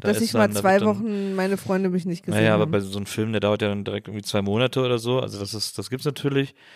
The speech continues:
Speaker 1: dann ist danach oder davor, äh, relativ viel, äh, freie Zeit, wenn's gut läuft oder wenn's schlecht <laughs> läuft manchmal auch. Ähm, ich, was ich glaube, aber was auch eines der, was hier auch nochmal drunter liegt, äh,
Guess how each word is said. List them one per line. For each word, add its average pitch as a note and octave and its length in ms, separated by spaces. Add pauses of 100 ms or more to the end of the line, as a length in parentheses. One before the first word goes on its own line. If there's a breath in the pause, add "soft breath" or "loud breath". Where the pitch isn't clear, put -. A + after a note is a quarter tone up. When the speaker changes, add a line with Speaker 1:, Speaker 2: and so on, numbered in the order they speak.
(120)
Speaker 1:
dann A2 160
ist - 180
danach A2 380
oder A2 200
davor, B2+ 540
äh, E2+ 240 (200)
relativ A2 400
viel, A2 580
äh, G2+ 160
freie G#2+ 380
Zeit, G#2 340
wenn's G2+ 220
gut G#2+ 160
läuft G2+ 420 (420 loud breath)
oder G#2 160
wenn's G2+ 440
schlecht - 380
<laughs> - 0
läuft A2 280
manchmal A2 300
auch. G#2+ 180 (600 loud breath)
Ähm, A#2+ 460 (880)
ich, - 260
was C3 320
ich C3 80
glaube, D#3 300
aber C#3 160
was C3 160
auch C3+ 200
eines B2+ 420
der, G#2+ 520
was G#2+ 220
hier B2 300
auch A2+ 140
nochmal C3 320
drunter B2+ 400
liegt, A2 380
äh, - 40